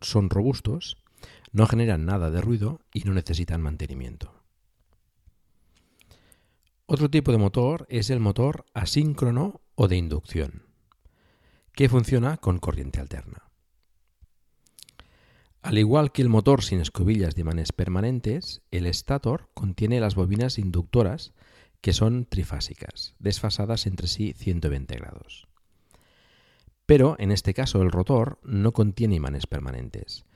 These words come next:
sino una estructura denominada jaula de ardilla, que se denomina así por su similitud con la típica ruedecita donde los hámsters, por ejemplo, dan vueltas continuamente.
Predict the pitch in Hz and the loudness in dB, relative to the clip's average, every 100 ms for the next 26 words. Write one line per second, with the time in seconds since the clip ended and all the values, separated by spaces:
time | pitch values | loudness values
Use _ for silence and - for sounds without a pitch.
0 | _ _ - 101 110 165 - - 127 135 | _ _ -2 2 2 2 -4 -2 0 0
1 | - 110 - 123 107 95 82 90 98 110 | 0 -4 0 2 4 4 2 0 0 0
2 | - - - 113 113 95 90 95 110 80 | -4 -12 -2 2 2 2 0 0 -2 -2
3 | 73 - _ _ - _ _ _ - 98 | -6 -12 _ _ -20 _ _ _ 2 2
4 | 110 - - 82 80 85 80 107 104 92 | 2 -2 -6 -2 0 0 0 0 0 2
5 | - 92 - 82 76 113 120 - 85 76 | 2 2 0 -4 -2 -2 -2 -4 -4 -4
6 | - 87 95 98 92 92 90 90 90 107 | -2 -2 0 0 0 0 0 -2 -2 -4
7 | 110 110 85 76 - - 80 - 92 - | -2 -2 -2 -4 -6 -8 -6 -6 -8 -6
8 | 90 85 82 87 80 71 71 73 82 - | -6 -6 -2 -2 -2 -4 -6 -4 -6 -6
9 | 67 64 52 - 76 - | -10 -10 -10 -12 -16 -20